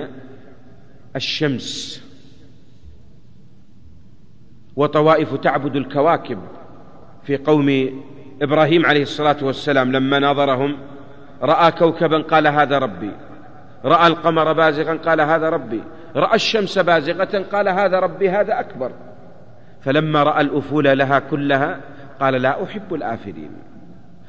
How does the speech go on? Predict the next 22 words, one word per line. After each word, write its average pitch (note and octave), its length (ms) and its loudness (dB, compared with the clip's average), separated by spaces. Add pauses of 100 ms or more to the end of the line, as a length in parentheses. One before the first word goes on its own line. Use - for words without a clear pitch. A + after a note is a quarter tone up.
(160)
وجهت C3+ 480 0
وجهي C3 500 0
للذي D#3 440 0
فطر G3+ 420 2
السماوات G3 920 -2
والأرض F3+ 640 -4
حنيفا B2+ 600 -4 (300)
وما A3+ 360 0
أنا A#2+ 140 -2
من A2 180 -4
المشركين". F#2+ 640 -14 (1200)
يعني D#3 220 2
دل E3 240 0
على D3 240 2
أنه D3+ 300 0 (400)
ترك F3 360 2
المعبودات D3+ 680 4 (100)
كلها، A2+ 440 -6 (920)
ثم F#3 220 2
ربطهم G3 540 4
بالسماوات D#3 1300 0
والأرض F#3+ 520 0